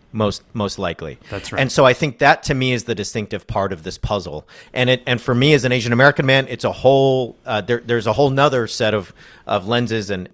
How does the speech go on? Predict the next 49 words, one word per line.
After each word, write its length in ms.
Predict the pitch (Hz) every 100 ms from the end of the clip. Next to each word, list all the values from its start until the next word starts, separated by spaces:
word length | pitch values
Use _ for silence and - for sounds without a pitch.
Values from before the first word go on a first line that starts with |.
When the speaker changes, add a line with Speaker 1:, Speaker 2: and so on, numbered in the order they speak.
| -
Speaker 1:
and 180 | 92
frames 360 | 87 117 107 98
that 100 | 104
are 80 | 95
used 400 | 92 95 90 -
to, 360 | 101 92 92 85
uh, 220 | 85 82 -
to 80 | 98
judge 420 | - 107 104 98
and 220 | 90 85
com-, 260 | 123 120 -
compartmentalize 800 | - 113 127 120 123 110 101 98
Asian, 460 | - 117 110 101 101 _ _ _
uh, 200 | 107 95 -
and 160 | 110
Asian 180 | 110 101
American 400 | 98 98 101 98
masculinity. 680 | 95 92 - 87 87 82 80 _ - - -
Uh, 260 | 90 85
so 240 | - 123 - _ _
I 60 | 123
think 220 | 160 -
there's 160 | 151 123
a 40 |
distinction 640 | 113 - - 151 - 135 113
to 120 | 123
the 80 | 113
privilege 580 | - - 175 123 104
of 140 | 110 90
being 160 | 104
a 60 | 98
white 340 | 92 98 101
evangelical 600 | 120 101 95 95 92 - 90
man, 400 | 90 87 80 69 _ - - -
uh, 240 | 90 90
that, 240 | 85 92 120
uh, 60 |
is 180 | 107 113
not 140 | 143
afforded 380 | 113 - 113 98
to 100 | 95
others. 400 | 90 78 - - _ _ _ _ -
Speaker 2:
So 200 | - 185
I'd 160 | 175 180
like 240 | 208 -
to 200 | 214 -
end 400 | 135 139 147 139
by 200 | 135 120
asking, 880 | - 104 98 98 - 98 90 90 101